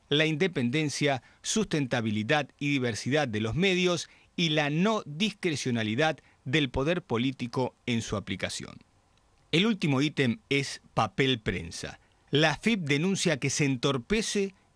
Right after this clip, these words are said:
el normal funcionamiento de esa empresa y pide el fin al plan sistemático de hostigamiento por parte del gobierno. Solicita además velar por el mantenimiento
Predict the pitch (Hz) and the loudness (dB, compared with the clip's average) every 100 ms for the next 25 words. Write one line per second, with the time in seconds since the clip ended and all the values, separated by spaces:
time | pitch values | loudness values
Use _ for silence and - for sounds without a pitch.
0 | - 147 135 135 123 143 165 156 147 131 | -2 0 2 2 2 2 0 -2 -4 -2
1 | 110 117 127 117 113 110 131 131 - 139 | 0 0 0 0 -2 0 -4 0 0 0
2 | - 120 - _ _ - 160 185 190 165 | 0 -2 -4 _ _ -6 -2 0 2 2
3 | 135 123 - 202 233 226 - _ - 135 | 2 0 0 2 4 2 -4 _ 0 0
4 | 131 - 117 92 - 135 - 160 208 - | 0 0 0 0 -4 -4 0 2 0 0
5 | 175 185 160 - _ 127 123 202 180 175 | -2 0 -2 -4 _ -4 0 0 0 0
6 | 151 123 143 135 120 135 117 123 - 113 | 0 2 2 0 0 -2 -2 -4 -2 -4
7 | 101 107 104 101 104 104 80 82 71 - | -2 -4 -2 -2 0 0 -2 -8 -12 -14
8 | _ _ _ - 156 123 - 165 135 117 | _ _ _ -2 0 2 0 0 0 2
9 | 139 117 113 139 165 196 113 98 98 98 | 0 0 0 2 4 2 0 -4 -4 -2
10 | 101 101 110 143 170 151 151 | -2 -2 0 0 0 0 0